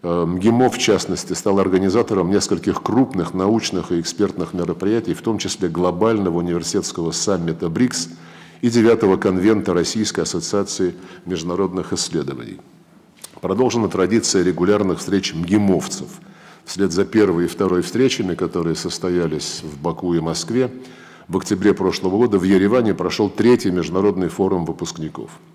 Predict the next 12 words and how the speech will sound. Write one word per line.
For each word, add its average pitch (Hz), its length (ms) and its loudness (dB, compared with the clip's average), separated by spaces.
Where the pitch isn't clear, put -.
Такая 117 320 4
работа 120 360 6
вносит 104 400 2
весомый 104 480 4
вклад 117 280 0
в 98 60 -4
расширение 98 460 0
и - 20 2
укрепление 95 580 0
сети 98 360 -4
международных 87 580 -4
контактов 110 640 -2